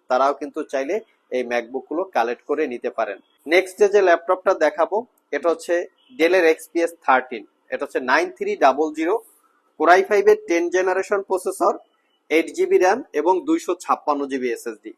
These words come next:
চাইলে ল্যাপটপগুলিতে শুধু এসএসডি আপনারা আপগ্রেড করতে পারবেন, র্যামটা মাদারবোর্ডের সাথে ফিক্সড করা থাকে। ল্যাপটপের কিবোর্ড পার্টটা হচ্ছে কার্বন ফাইবার দিয়ে বিল্ড করা, আর বডিটা হচ্ছে মেটাল দিয়ে বিল্ড করা। থার্টিন পয়েন্ট থ্রি ইঞ্চি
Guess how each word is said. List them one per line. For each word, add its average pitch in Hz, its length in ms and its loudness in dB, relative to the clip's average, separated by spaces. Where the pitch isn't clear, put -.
চাইলে 170 320 2
ল্যাপটপগুলিতে 175 640 0
শুধু 180 340 -2
এসএসডি 170 480 -2
আপনারা 160 320 2
আপগ্রেড 135 400 0
করতে 165 240 -6
পারবেন, 151 340 -2
র্যামটা 151 340 2
মাদারবোর্ডের 143 500 0
সাথে 147 280 -6
ফিক্সড - 360 -12
করা 120 220 -2
থাকে। - 300 -10
ল্যাপটপের 156 520 0
কিবোর্ড 170 400 -2
পার্টটা 175 260 -2
হচ্ছে 175 240 -6
কার্বন 147 440 -2
ফাইবার 143 420 -2
দিয়ে 165 200 -2
বিল্ড 143 300 -6
করা, 170 260 -2
আর 123 160 0
বডিটা 143 400 -2
হচ্ছে 175 280 -8
মেটাল 139 380 -2
দিয়ে 135 220 -4
বিল্ড 120 300 -8
করা। 107 260 -6
থার্টিন 170 480 -2
পয়েন্ট 185 300 0
থ্রি 202 280 -2
ইঞ্চি 185 320 -6